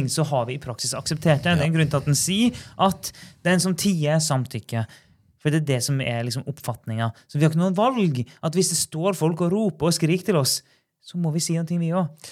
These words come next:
Speaker 2: Altså, men jeg hadde jo kanskje et sånt naivt håp som jeg egentlig ikke trodde på, men følelsesmessig så hadde jeg sikkert bare tenkt at, ja, nå har det jo vært litt sånn her, eh, sånn her høyrebølge inn,
Speaker 1: <laughs>
Speaker 2: og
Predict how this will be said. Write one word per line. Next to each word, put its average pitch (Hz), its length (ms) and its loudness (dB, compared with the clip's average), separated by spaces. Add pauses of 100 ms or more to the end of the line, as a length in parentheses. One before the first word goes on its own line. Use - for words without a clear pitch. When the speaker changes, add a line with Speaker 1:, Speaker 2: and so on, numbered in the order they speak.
(380)
Speaker 2:
Altså, 98 160 -4
men 110 120 4
jeg 120 80 6
hadde 123 220 6
jo 120 80 6
kanskje 117 240 2
et 107 60 2
sånt 101 180 0
naivt 101 720 -2
håp 90 300 -2
som 87 160 -6
jeg 90 100 -4
egentlig 95 300 -6
ikke - 160 -10
trodde 101 240 -4
på, 113 200 -2
men 110 220 -2 (320)
følelsesmessig 107 1040 -2
så 98 100 -4
hadde 101 200 0
jeg - 20 -6 (160)
sikkert 85 160 -8
bare 92 120 -2
tenkt 98 240 -8
at, 80 180 -10 (680)
ja, 156 80 -18
nå 156 140 -10
har 190 140 -6
det 160 100 -6
jo 151 60 -8
vært - 180 -10
litt 78 80 -14
sånn 80 240 -8
her, 71 140 -10
eh, 69 180 -10 (340)
sånn 82 220 -10
her 80 640 -10 (500)
høyrebølge 80 500 -6 (160)
inn, 135 500 2
Speaker 1:
<laughs> 85 60 0
Speaker 2:
og 82 100 -2